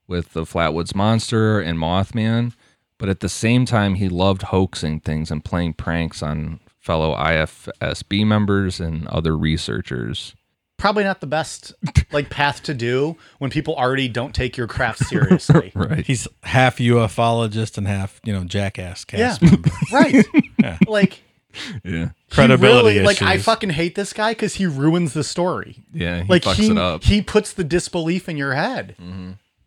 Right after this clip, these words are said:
Speaker 3: Sure.
Speaker 2: Man, fuck him.
Speaker 3: I mean, something like this, credibility is, you know, your, should be your number one goal, and you kinda shoot yourself in the foot when you do stuff like this.
Speaker 2: Absolutely. So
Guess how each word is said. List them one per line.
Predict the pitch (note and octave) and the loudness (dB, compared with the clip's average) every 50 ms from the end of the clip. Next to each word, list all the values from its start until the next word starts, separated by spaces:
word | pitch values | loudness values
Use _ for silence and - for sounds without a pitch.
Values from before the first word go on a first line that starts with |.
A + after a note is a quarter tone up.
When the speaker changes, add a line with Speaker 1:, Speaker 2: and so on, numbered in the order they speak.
| _ _ - | _ _ -8
Speaker 3:
Sure. | - C3 C#3 G3 A#3 A3 B2 - _ _ _ _ _ _ _ _ - | -2 0 2 2 2 2 0 -2 _ _ _ _ _ _ _ _ -14
Speaker 2:
Man, | E3 D#3 | -12 -12
fuck | - - - G#4 G#4 - - | -8 0 4 4 4 4 2
him. | - C3 G#2+ F#2 F2 F2+ F#2 - _ - - - - - | 0 -4 -4 -4 -6 -10 -14 -12 _ -10 -10 -6 -2 2
Speaker 3:
I | A3+ | 4
mean, | G#3+ A3 G#3+ F#3+ | 4 6 6 4
something | D3 - A#3 A3 F3+ | 4 4 2 4 4
like | D3 - - | 2 2 4
this, | A#3+ A3 G3+ - | 2 2 2 2
credibility | - E3 D3 C#3+ C#3 B2+ B2 D3 F#3 G3 D3+ A2+ G2 | 4 6 6 6 6 6 4 4 4 4 2 2 0
is, | F#2 F2+ F#2 F#2 F#2+ - | 0 -2 -6 -8 -8 -6
you | A2+ A2 | -4 -4
know, | G2 F#2 F2+ | -4 -4 -4
your, | F2+ F2+ F#2 F#2+ F#2 - | -6 -6 -8 -8 -8 -10
should | - - A2 G2+ | -10 -10 -8 -6
be | G2+ | -4
your | G2 G2 | -4 -2
number | G2 G2 G2 F#2+ F#2+ | -2 -2 -4 -4 -4
one | F#2 F#2 F2+ E2+ | -6 -6 -6 -6
goal, | F#2+ A#2 D3 D3 A2+ G2 | -4 -2 -2 -2 -2 -4
and | F2+ F2 E2+ F2 | -4 -6 -8 -8
you | |
kinda | - - A2 G#2+ G2+ F#2+ F2+ F2 F2 G2 G#2+ _ | -8 -8 -8 -6 -6 -8 -8 -10 -12 -14 -16 _
shoot | - - A#2 G#2+ | -12 -10 -8 -8
yourself | - G#2 - A2+ G2 - | -6 -4 -2 -4 -4 -4
in | F#2+ F2 | -6 -10
the | E2+ | -6
foot | - - E3 G#3 - | 0 2 2 4 4
when | - G2 | 2 0
you | F#2 F2+ F2+ F2 | -2 -2 -4 -6
do | E2+ E2+ | -8 -10
stuff | - - - - - - - | -12 -12 -12 -10 -10 -10 -10
like | - D2+ - | -12 -10 -8
this. | - D#3+ D3+ A2+ G2+ - - - - _ _ _ _ _ _ _ _ _ _ _ _ - | -4 -4 -2 -2 -4 -6 -10 -14 -18 _ _ _ _ _ _ _ _ _ _ _ _ -4
Speaker 2:
Absolutely. | C#3+ E3 F3+ - G#3+ F#3 A#3 D4+ D4+ D3+ C#3 - - - - - | -4 -4 -2 -2 -4 -4 -4 -4 -6 -8 -12 -16 -18 -20 -14 -4
So | - C4 | 0 0